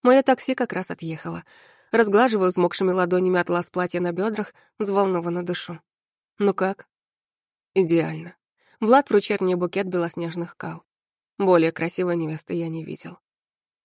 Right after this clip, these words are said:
Его голос звучит искренне, и я успокаиваюсь. Очень долго мучилась, выбирая образ. Два раза передумала. Остановилась на платье-чехле до колена с глубоким вырезом на груди. Волосы в салоне уложили крупными локонами, макияж сделали ярким,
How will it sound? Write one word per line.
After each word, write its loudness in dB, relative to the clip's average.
Его 4
голос 4
звучит -2
искренне, -2
и -6
я -4
успокаиваюсь. -12
Очень 4
долго 4
мучилась, -2
выбирая -2
образ. -8
Два 4
раза 0
передумала. -4
Остановилась 2
на 0
платье-чехле 0
до 0
колена 2
с 0
глубоким 0
вырезом -2
на -2
груди. -4
Волосы 4
в -6
салоне 4
уложили 4
крупными 0
локонами, 0
макияж 4
сделали 2
ярким, -2